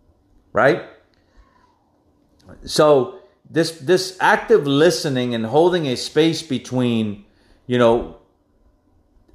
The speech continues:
what the person feels and what they're saying and our own feelings and what we're saying is super important.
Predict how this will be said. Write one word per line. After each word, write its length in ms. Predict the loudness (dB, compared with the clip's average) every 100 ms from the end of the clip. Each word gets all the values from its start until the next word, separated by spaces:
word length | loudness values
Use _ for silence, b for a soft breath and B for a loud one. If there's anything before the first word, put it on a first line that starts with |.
| -12
what 280 | -2 0 0
the 60 |
person 480 | -2 2 2 0 -8
feels 600 | -6 0 4 4 2 -6
and 160 | -10 -2
what 200 | 0 0
they're 140 | -2
saying 600 | -2 -4 -2 -2 -4 -6
and 160 | -6 -2
our 240 | 2 0 2
own 320 | 2 2 0
feelings 720 | -2 0 0 0 -8 -14 -20 _ -8
and 160 | -4
what 140 | -2 0
we're 200 | 0 0
saying 480 | -2 -2 -2 -6 -10 _ _ -4
is 200 | -4 -2
super 360 | -2 2 2
important. 560 | 2 0 0 0 -2